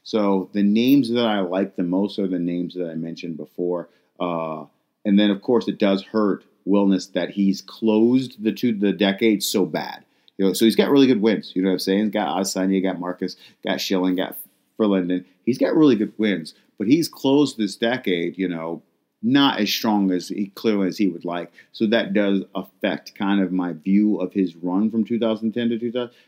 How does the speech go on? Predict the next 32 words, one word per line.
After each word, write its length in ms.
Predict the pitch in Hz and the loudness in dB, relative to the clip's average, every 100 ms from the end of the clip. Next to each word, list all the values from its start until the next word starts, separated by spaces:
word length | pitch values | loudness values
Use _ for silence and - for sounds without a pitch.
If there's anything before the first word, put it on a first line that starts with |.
| - | -4
I 40 | 123 | 2
mean, 80 | 131 | 2
he's 120 | 113 | 4
still 140 | 160 | 2
a 40 | 117 | 2
great 240 | 120 - | 0 -2
fighter, 360 | 92 87 82 - _ - | -4 -2 -6 -12 _ -6
but 160 | 127 - | -4 -2
that's 260 | 117 - | -4 -2
the 100 | 135 | 0
reason 280 | 131 113 113 | 2 2 2
why 400 | 107 104 104 98 98 | 2 2 0 -2 0
those 360 | 107 110 107 98 | 2 2 2 2
names 360 | 98 98 87 | 4 2 0
were 140 | 87 87 | -4 -4
left 340 | 85 76 - | -6 -8 -10
out. 240 | 71 - _ | -10 -12 _
You 140 | 95 92 | -4 -2
know, 360 | 90 90 90 | 0 0 0
uh, 440 | 85 85 85 82 85 | -2 -6 -6 -8 -8
if 120 | - | -4
you're 100 | 92 | -2
wondering, 400 | 92 90 90 87 | 0 0 -2 -2
why 280 | 90 95 98 | 0 2 2
didn't 220 | 101 92 | 0 0
Schilling 400 | - 95 90 90 | -2 -2 0 -2
make 220 | 90 87 | -2 -2
it? 140 | 90 | -4
Why 220 | 90 92 95 | -2 0 0
didn't, 340 | 92 92 98 | 0 -2 -4
uh, 320 | - 90 87 92 _ _ _ _ | -8 -10 -10 -14 _ _ _ _
uh, 440 | 92 90 87 85 | -4 -2 -2 -6